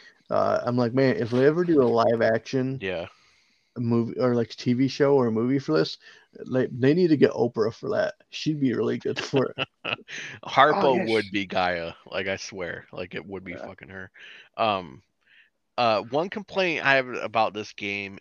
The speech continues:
Speaker 2: is Aloy's hair.
Speaker 3: Yeah, dude, it's, it's jarring at times during
Speaker 2: It's
Speaker 3: cutscenes when she'll move her
Speaker 2: very,
Speaker 3: head.
Speaker 2: like, it, you'll be in, like,
Speaker 3: Clipped
Speaker 2: just a
Speaker 3: so bad.
Speaker 2: you'll just be in a building, there's no breeze, she's just standing there talking,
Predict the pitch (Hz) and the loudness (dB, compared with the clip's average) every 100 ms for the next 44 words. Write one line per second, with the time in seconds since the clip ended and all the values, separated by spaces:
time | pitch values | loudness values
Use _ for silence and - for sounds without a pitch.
0 | - 110 107 98 92 - - - _ _ | -8 -6 -6 -6 -10 -14 -16 -18 _ _
1 | _ - 123 143 135 110 - 98 87 65 | _ -8 -4 -2 -4 -6 -8 -8 -8 -10
2 | - _ _ _ _ _ _ _ _ _ | -14 _ _ _ _ _ _ _ _ _
3 | _ - 180 160 160 165 165 151 147 180 | _ -10 -4 0 2 4 4 2 -2 2
4 | 196 196 226 165 151 185 151 175 208 175 | 2 0 -6 -6 -6 -2 0 0 -2 -4
5 | 151 175 151 147 160 151 143 135 156 170 | -8 -8 -10 -10 -12 -12 -6 -4 -4 -6
6 | 165 160 151 127 135 120 110 92 87 - | -6 -8 0 2 4 4 2 0 -2 0
7 | 131 - - - _ _ _ _ _ - | 0 -2 -6 -20 _ _ _ _ _ 0
8 | 135 113 110 - 165 180 196 170 147 196 | 2 2 -2 -6 -6 -4 -4 -2 2 4
9 | 214 147 - - 107 175 156 170 156 120 | 4 0 -6 -8 -10 -6 -4 -4 -6 -6
10 | 139 131 127 151 147 165 190 185 170 131 | -4 -4 -6 -6 -6 -6 -8 -4 -4 -4
11 | 110 113 113 123 135 143 156 _ _ _ | -6 -6 -4 -4 -6 -8 -18 _ _ _
12 | 127 113 104 104 120 113 110 113 123 - | -8 -8 -8 -6 -8 -8 -8 -8 -8 -8
13 | 131 120 123 - - 110 117 110 - 101 | -10 -10 -12 -12 -10 -8 -8 -10 -8 -8
14 | 101 - 127 | -6 -6 -10